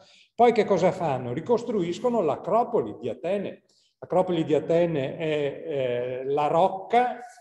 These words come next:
in cima alla quale gli ateniesi avevano creato la cittadella sacra con tutti i templi, in origine era in legno. I persiani, eh, durante le vicende della guerra avevano conquistato Atene, l'avevano data alle fiamme, distrutta con il fuoco,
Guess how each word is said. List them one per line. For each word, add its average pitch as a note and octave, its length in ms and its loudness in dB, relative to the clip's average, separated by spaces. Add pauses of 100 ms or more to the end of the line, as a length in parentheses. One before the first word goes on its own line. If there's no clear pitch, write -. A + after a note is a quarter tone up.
(180)
in D3 160 -12
cima E3 320 -8
alla D3 220 -2
quale D#3 460 2
gli C3+ 100 -2
ateniesi C3+ 800 -4
avevano B2 440 -4
creato C3 400 -2
la B2 120 0
cittadella C3+ 600 -2
sacra C#3+ 480 -6
con A#2 160 -12
tutti C#3 240 -12
i B2 80 -10
templi, C#3 500 0
in D3+ 120 -4
origine C#3+ 440 -4
era C3 160 -4
in B2+ 220 -6
legno. C3 540 -6 (500)
I C#3+ 120 -6
persiani, D#3+ 1040 0
eh, C3 280 -2
durante C3+ 400 0
le C3 80 2
vicende C#3 380 -2
della B2 220 -2
guerra C3 320 -2
avevano A#2+ 380 -6
conquistato - 480 -10
Atene, E3+ 340 -2
l'avevano A#2+ 520 -4
data A#2+ 540 -4
alle A#2 160 -6
fiamme, C#3+ 600 -4
distrutta B2 420 -12
con B2+ 120 -12
il F3 120 -8
fuoco, G3+ 580 -4